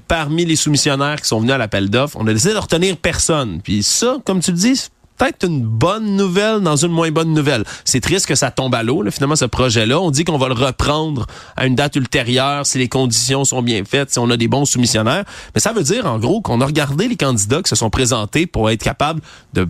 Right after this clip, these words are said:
de bâtir une votation par Internet, puis on a dit, « Ouais,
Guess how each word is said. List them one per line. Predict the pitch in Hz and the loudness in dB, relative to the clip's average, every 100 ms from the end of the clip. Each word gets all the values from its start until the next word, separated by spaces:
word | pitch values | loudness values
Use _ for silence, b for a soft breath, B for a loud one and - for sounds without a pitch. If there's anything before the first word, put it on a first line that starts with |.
| - | -4
de | - 113 - | -2 -2 -2
bâtir | 101 160 147 107 - 165 185 - - | -2 -2 -2 0 2 2 0 -6 -4
une | - 113 | 0 2
votation | 123 117 - 156 | 2 0 0 0
par | 127 | -2
Internet, | 107 92 101 175 | -2 -2 0 0
puis | 120 | 0
on | 107 | 0
a | |
dit, « | 101 113 | 2 2
Ouais, | 127 | 0